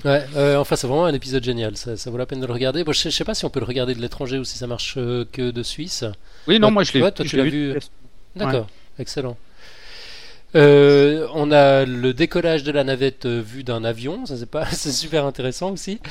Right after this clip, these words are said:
Speaker 1: Euh, une animation géniale montrant comment l'araignée tisse sa toile, euh, ou encore, euh, la distance Terre-Lune à l'échelle. Donc tout ça, c'est sur notre page Facebook, facebook point com slash podcast science.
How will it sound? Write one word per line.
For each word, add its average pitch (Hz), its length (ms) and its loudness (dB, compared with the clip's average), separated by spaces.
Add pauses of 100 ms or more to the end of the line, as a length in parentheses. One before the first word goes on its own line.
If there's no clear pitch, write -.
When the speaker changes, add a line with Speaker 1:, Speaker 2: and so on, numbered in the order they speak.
(520)
Speaker 1:
Euh, 143 160 6
une 147 180 2
animation 185 500 0
géniale 170 420 -2
montrant 143 300 -4
comment 127 200 -2
l'araignée 147 400 -2
tisse - 200 -12
sa 131 200 -4
toile, 156 420 -4 (800)
euh, 120 160 -2
ou 135 180 0
encore, 139 460 4
euh, 123 60 0
la 120 120 0
distance 131 600 -6 (160)
Terre-Lune 127 520 -4
à 110 140 -4
l'échelle. 165 440 -2
Donc 131 180 -4
tout 190 100 -8
ça, 202 240 0
c'est 147 160 -8
sur 151 180 -4
notre 156 240 -6
page 160 320 -4
Facebook, 127 540 -6 (460)
facebook 143 500 -8
point 143 180 -4
com 135 300 -4
slash - 380 -4
podcast - 440 -6
science. 156 440 -4